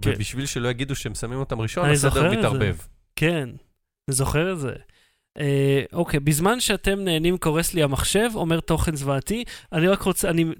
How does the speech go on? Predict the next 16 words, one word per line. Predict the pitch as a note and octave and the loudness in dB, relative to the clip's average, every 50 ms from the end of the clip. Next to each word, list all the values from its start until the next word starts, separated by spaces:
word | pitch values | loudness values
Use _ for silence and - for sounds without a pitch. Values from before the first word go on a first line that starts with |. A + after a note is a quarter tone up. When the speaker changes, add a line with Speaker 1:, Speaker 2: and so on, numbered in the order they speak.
| D#3 - | -10 -10
Speaker 1:
ט-, | - D#3+ | -10 -4
טורח | - - D#3+ D3 F3 G#3+ G3+ - | 0 2 2 4 4 4 2 2
לציין | A3+ G3+ - - E3 E3+ F#3 | 0 0 2 2 2 2 2
את | G3 | 0
זה | F#3+ F3 | -2 -2
כי | - | -2
אני | D#3+ | -2
רוצה | D3+ - - | 0 0 0
להגיד | E3 D#3 D#3 | 0 0 0
לך | - - D3 | -2 -2 -2
משהו. | C3+ C#3 C3+ B2 - - - - - - - - _ _ _ _ - | -2 -2 -2 -2 -4 -8 -10 -12 -14 -18 -20 -20 _ _ _ _ -2
המחשב | - D3+ D#3 D#3 - - - - A#3 C4 C#4+ C#4 B3 A#3 G3 - - | 0 2 2 2 2 2 2 2 2 2 0 0 -4 -6 -10 -10 -6
המרכזי | - D#3 E3 E3+ D3+ - D#3+ D3+ E3+ G3+ | -4 -2 -2 -2 0 0 0 2 2 2
של | - - D#3+ | 0 0 0
בנק | C#3+ E3+ F#3+ G3+ - - | 2 2 0 0 -2 -6
הפועלים | D#3+ - - E3 D3+ D3 D3 D3+ E3+ G3+ A#3 A#3 A3 G#3+ G#3 | -4 0 2 2 4 4 4 4 4 2 2 0 -4 -8 -10